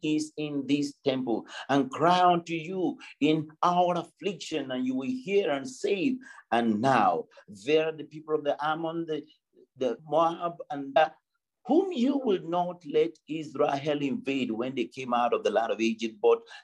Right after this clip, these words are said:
they turned from them and did not destroy them. Here they are,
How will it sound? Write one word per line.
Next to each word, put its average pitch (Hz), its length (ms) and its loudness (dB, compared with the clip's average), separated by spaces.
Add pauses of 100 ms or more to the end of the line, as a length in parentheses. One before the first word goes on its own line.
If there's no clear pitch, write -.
they 135 120 0
turned 180 560 0
from 131 300 -4
them 135 280 0
and 117 160 -4
did 127 200 -6
not 135 260 0
destroy 113 500 2
them. 104 300 0 (360)
Here 117 340 0 (320)
they 104 240 -8
are, 92 260 0